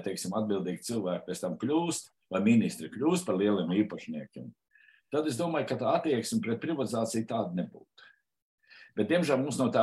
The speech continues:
neizdevās izvairīties. Vai jau būt, ka tas ir saistīts arī ar to, ka tomēr, nu, redz, kas tas ir. Te jau tā runājot vispārēji. Mēs esam demokrātija, un mēs esam, cilvēks ir aktīvs, un,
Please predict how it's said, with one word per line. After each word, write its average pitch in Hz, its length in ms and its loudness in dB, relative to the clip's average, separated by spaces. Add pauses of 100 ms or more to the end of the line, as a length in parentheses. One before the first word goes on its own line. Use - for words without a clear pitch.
neizdevās 76 560 2
izvairīties. 73 640 -8
Vai 113 160 4
jau 180 160 4
būt, 175 200 -2
ka 151 120 -2
tas 143 160 -2
ir 113 80 -6
saistīts 127 480 0
arī 113 200 2
ar 90 80 0
to, 135 200 0
ka - 140 -2
tomēr, 107 340 0
nu, 143 160 2
redz, 165 240 2
kas 143 160 -2
tas - 240 0
ir. - 200 4 (680)
Te 123 100 4
jau 123 120 4
tā 117 120 6
runājot 131 420 6
vispārēji. 87 580 4
Mēs 107 200 0
esam 90 180 0
demokrātija, 160 800 4
un 117 100 4
mēs 110 220 4
esam, 104 260 0
cilvēks 127 480 0
ir 92 80 2
aktīvs, 175 560 2
un, 85 140 -2